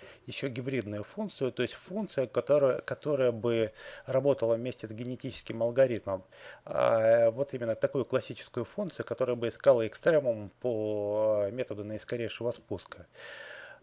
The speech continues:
Э, дело в том, что генетический алгоритм — это некий такой вот алгоритм, который основан на случайных процессах, на случайном методе, и, э, он может работать долго.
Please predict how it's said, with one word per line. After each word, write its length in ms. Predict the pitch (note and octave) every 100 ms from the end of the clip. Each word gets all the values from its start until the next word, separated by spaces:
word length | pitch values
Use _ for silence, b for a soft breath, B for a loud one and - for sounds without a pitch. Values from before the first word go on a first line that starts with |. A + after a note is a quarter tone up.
| _ -
Э, 80 | A#2 G#2 G2 B2 - - _ - -
дело 300 | C3 E3 D3
в 60 |
том, 200 | - F3
что 240 | C#3 - C3
генетический 580 | C3+ C#3 C#3 C3 - C3+
алгоритм — 420 | C3+ C3 B2 A#2
это 160 | B2 C3
некий 240 | B2 -
такой 240 | A2 -
вот 280 | A#2 A2 - C3+
алгоритм, 480 | B2 A#2 B2+ A2 -
который 400 | A2+ B2+ A2+ A2
основан 480 | - B2+ A2 A2+
на 260 | A#2+ A2 G#2
случайных 520 | - G2 - G#2+ G2 -
процессах, 720 | A2+ - G3 G#3+ - - - B B B B -
на 300 | B2 A#2 G#2+
случайном 540 | C3 - A#2+ A2 A#2
методе, 480 | F3 A3 E3+ C#3+ C3 - - C3+
и, 400 | C3+ C3 B2 A#2+ - _ _
э, 40 | B2
он 1040 | B2 A#2+ A#2 A2+ A2+ A#2 A#2 A#2+ D#3 C#3+
может 360 | C3 B2+ A2+ -
работать 440 | C#3+ A#2+ - G#2
долго. 460 | G#2 G2+ A2 C3+